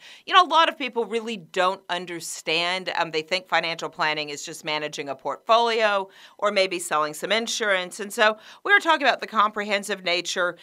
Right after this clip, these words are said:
And with that, you know, sometimes we can help with bills and things that are, that are coming down the road. So that was really fun.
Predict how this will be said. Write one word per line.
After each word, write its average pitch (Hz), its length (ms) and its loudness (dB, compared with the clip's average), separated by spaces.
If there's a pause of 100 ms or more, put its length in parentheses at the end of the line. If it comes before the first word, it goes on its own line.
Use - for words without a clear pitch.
(140)
And 269 180 2
with 554 220 4
that, 240 320 6
you 262 80 2
know, 262 120 2
sometimes 339 500 -2
we 285 140 -6
can 240 180 -4
help 240 240 2
with 190 200 -6
bills 262 360 0
and 185 120 -8
things 127 480 -4
that 160 160 -2
are, 147 220 0 (240)
that 202 100 4
are 196 100 4
coming 196 420 0
down 156 260 4
the 147 120 -8
road. 131 340 -4
So 254 200 0 (280)
that 330 400 6
was 285 180 -6
really 226 300 0
fun. 180 500 2